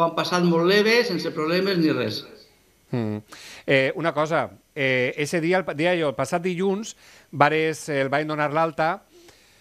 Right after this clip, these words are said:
Speaker 2: Com va ser ese moment?
Speaker 1: Uf, pues, pues, eh, la veritat és que, eh,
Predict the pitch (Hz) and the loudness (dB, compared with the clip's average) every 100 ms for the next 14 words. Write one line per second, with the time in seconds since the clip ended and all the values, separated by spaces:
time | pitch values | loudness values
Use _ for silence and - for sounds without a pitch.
0 | _ _ _ _ _ _ _ _ _ _ | _ _ _ _ _ _ _ _ _ _
1 | _ - 151 170 175 156 151 139 156 151 | _ 0 4 4 2 -2 0 -2 -2 -4
2 | 120 - _ _ _ _ _ _ _ _ | -8 -16 _ _ _ _ _ _ _ _
3 | - 185 185 - - - _ _ - 170 | 6 6 6 -2 -10 -16 _ _ -8 0
4 | 156 156 - - - - 175 165 - 165 | 0 0 -8 -10 -14 0 4 6 4 2
5 | 170 170 156 165 170 190 202 214 208 - | 2 2 2 4 4 4 4 2 2 4
6 | 208 202 - - - - _ 190 175 175 | 2 2 -8 -12 -14 -20 _ 2 4 4
7 | 175 175 170 170 160 | 4 2 2 2 2